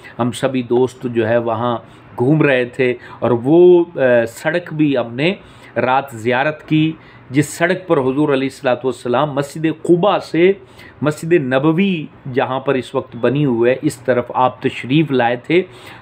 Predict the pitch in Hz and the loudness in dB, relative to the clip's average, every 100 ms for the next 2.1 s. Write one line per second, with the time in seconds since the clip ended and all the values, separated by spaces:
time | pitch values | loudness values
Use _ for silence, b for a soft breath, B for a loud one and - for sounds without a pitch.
0 | - 131 120 170 170 135 135 127 120 143 | -2 0 4 2 4 -2 -4 -6 -4 -6
1 | 123 123 117 117 120 131 127 117 110 127 | -4 -4 -2 -2 0 0 -2 -6 -6 -6
2 | 185 | -6